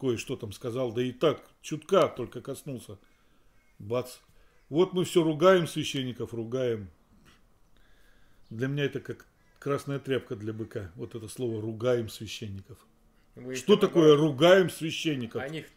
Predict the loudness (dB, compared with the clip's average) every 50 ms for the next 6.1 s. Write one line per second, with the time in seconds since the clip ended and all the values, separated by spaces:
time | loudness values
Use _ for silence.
0 | _ _ _ -16 -16 -12 -8 -8 -8 -8 -10 -14 -18 -18 -18 -20 _ _ -16 -14
1 | -14 -14 -14 -14 -16 -16 -16 -18 -16 -14 -14 -14 -14 -16 -18 -18 -18 -18 -20 -16
2 | -2 6 8 8 8 8 6 6 6 6 6 6 10 10 10 10 10 6 2 4
3 | 4 4 4 4 2 2 0 0 4 8 8 8 8 6 -2 -2 2 4 4 6
4 | 10 10 10 10 10 4 4 2 0 2 2 4 6 6 4 4 2 0 -4 -4
5 | 2 4 4 4 4 2 -2 -4 0 6 6 6 8 8 2 0 2 2 2 2
6 | 2 -4